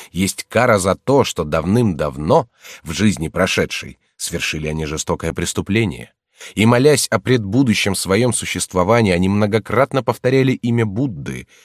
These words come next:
а затем умертвили себя, откусив языки. И трупы их пожрали волки. Люди, ненавидя бунта Дзуймона, говорили: "Бежал он, наверное, на восток,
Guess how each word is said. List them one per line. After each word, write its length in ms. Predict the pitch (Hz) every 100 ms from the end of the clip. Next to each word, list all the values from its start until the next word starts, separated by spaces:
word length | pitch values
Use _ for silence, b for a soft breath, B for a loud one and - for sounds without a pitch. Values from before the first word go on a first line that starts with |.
| b
а 100 | 175
затем 440 | 160 151 117 117 113 b
умертвили 540 | 110 95 87 87 110 107
себя, 420 | - 76 78 80 _
откусив 500 | - - 80 - 78
языки. 480 | 78 67 - - - _ _ _ _ _ _
И 100 | 190
трупы 380 | 185 160 160 156
их 140 | -
пожрали 500 | - 104 82 78 113
волки. 420 | 71 65 65 - - _ _ _ _ _ _ _ _ _
Люди, 420 | 73 104 120 80 69
ненавидя 520 | - 87 101 107 104
бунта 300 | 92 107 92
Дзуймона, 520 | 90 85 87 101 113 95
говорили: 580 | 85 87 98 95 95 b b b _
"Бежал 460 | 73 110 120 143 135
он, 120 | 127
наверное, 500 | 123 120 131 123 117
на 100 | 113
восток, 560 | 110 104 - 135 -